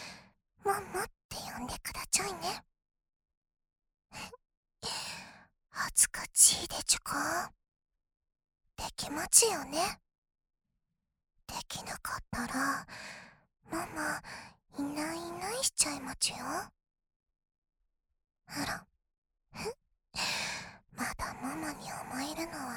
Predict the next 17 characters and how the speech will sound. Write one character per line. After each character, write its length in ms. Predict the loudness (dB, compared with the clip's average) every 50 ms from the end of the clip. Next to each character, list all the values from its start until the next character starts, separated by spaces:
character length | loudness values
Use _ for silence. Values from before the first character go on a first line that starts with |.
| -4
恥 160 | -2 2 2
ず 40 | 2
か 140 | 2 0 -2 4 10
し 180 | 10 10 10
い 40 | 8
か 160 | 2 0 0 6
ち 240 | 8 8 8 8
ら。 280 | 6 0 -2 -4 -4 -8 -12 _ _ _ _ _ _ _ _ _ _ _ _ _ _ _ _ _ _ _ _ _ _ _ _ 0
じ 100 | 2 2
ゃ 20 | 2
あ、 380 | 2 -2 -4 -8 -10 -12 -14 -10 -4
マ 140 | -4 -4 -4
マ、 380 | -4 -6 -8 -8 -8 -10 -10 -12 -12 -12 -10 -10 -10 -10 -12 -12 -14 -18 -20 -20 _ _ _ _
本 340 | -8 -6 -6 -6 -6 -10 -14 -14 _
当 120 | -4 -2 0 0 -2 -4 -6 -4 -2
に、 360 | 0 2 4 4 2 2 -2 -4 -8 -10 -10 -10 -14 -18 -20 _ _ _ _ _ _ -14
い 100 | -10